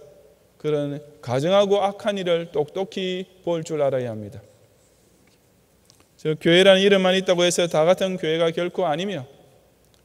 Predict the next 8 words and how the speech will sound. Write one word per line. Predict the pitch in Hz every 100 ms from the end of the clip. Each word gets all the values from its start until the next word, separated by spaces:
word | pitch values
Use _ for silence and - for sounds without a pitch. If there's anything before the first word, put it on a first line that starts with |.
| _ _
목사라고 | - 190 - 208 190
해서 | 190 196
다 | 185 170
같은 | 185 190
목사가 | 180 190 190 180
절대로 | 175 208 220 233 220
아닌 | 190 160 180
것을 | 190 165 123